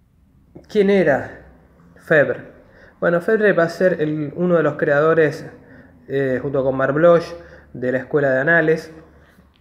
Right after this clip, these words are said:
Eh, la Escuela de Anales va a s-, va a empezar siendo una revista de historia en el periodo, eh, entre guerras, em, y a la cual se van a ir agregando, ¿sí? Porque la,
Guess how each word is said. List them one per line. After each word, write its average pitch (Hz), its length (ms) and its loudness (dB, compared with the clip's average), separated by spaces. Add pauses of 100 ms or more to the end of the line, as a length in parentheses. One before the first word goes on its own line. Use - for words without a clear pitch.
(380)
Eh, 127 200 -2
la 123 80 -4
Escuela 156 280 2
de 147 60 6
Anales 151 400 2
va 127 60 -8
a 127 40 -12
s-, - 200 -20 (760)
va 135 80 2
a - 20 2
empezar 131 380 -2
siendo 131 240 -4
una 120 480 -4 (300)
revista 127 420 -2
de 120 60 -4
historia 165 640 2 (360)
en 120 220 -6
el 113 320 -6
periodo, 120 880 -4 (520)
eh, 104 400 -16 (180)
entre 120 560 -6
guerras, 165 540 2 (760)
em, 147 560 0 (840)
y 190 200 0
a 190 160 6
la 214 220 4
cual 220 340 4
se 190 160 0
van 180 200 4
a 170 60 4
ir 175 80 4
agregando, 170 880 2
¿sí? 143 200 -10
Porque 131 320 -2
la, 123 460 -4